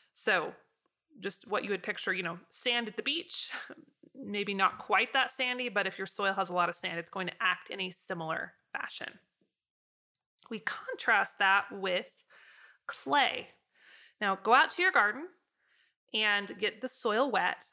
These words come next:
And if you can roll that soil into, like, a snake shape, <laughs> I think that's, isn't that the rule when you're a kid and you have Play-Doh, everyone makes snakes?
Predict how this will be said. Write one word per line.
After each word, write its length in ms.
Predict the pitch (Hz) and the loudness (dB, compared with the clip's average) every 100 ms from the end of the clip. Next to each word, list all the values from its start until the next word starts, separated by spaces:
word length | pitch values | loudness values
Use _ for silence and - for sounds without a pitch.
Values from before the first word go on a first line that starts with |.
| _ | _
And 260 | 220 220 208 | -2 -2 0
if 200 | - 254 - - | -2 -2 -4 -16
you 260 | 262 277 | -2 -2
can 480 | 285 - 302 196 190 | -2 -4 -4 -4 -2
roll 340 | 202 269 370 330 | 6 8 8 6
that 260 | 254 - | 4 2
soil 400 | - 220 214 214 | -4 0 2 0
into, 840 | - 208 208 - 214 202 196 190 190 _ _ _ _ - | -2 -8 -8 -6 -4 0 0 -2 -6 _ _ _ _ -2
like, 140 | - | -2
a 140 | 196 - - - | -2 -6 -14 -8
snake 320 | 208 233 - | -4 -4 -6
shape, 460 | - - 320 - - - _ _ | -10 -4 -4 -4 -12 -20 _ _
<laughs> 340 | _ - - | _ -14 -6
I 60 | 233 | -4
think 260 | 240 247 | -4 -6
that's, 220 | 262 262 - - | -4 -6 -10 -4
isn't 200 | 233 269 | -2 2
that 220 | 269 240 | 2 2
the 100 | 220 | -2
rule 260 | 196 196 | 0 0
when 120 | 196 185 | 0 0
you're 120 | 180 | -2
a 40 | |
kid 240 | 175 196 185 | -2 -4 -4
and 100 | 180 | -2
you 60 | |
have 140 | 175 170 | -4 -2
Play-Doh, 260 | 175 180 | 0 0
everyone 340 | 180 180 180 180 | -2 -4 -6 -6
makes 240 | 170 - | -8 -8
snakes? 380 | 180 175 - | -6 -6 -8